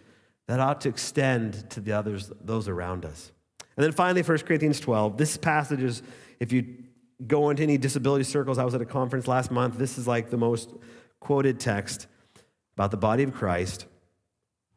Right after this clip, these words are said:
Paul's writing to the church in Corinth, calling for unity within this diverse body as the church in Corinth is fractured and squabbling. And listen to God's word in First Corinthians twelve,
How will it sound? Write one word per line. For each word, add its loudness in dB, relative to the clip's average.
Paul's 2
writing 2
to -2
the -2
church 0
in 0
Corinth, 0
calling 0
for -2
unity 2
within 0
this -2
diverse 0
body 0
as -2
the -2
church -2
in -4
Corinth 0
is -4
fractured -2
and -2
squabbling. 0
And -2
listen 2
to 0
God's 0
word -2
in -2
First -8
Corinthians -6
twelve, -8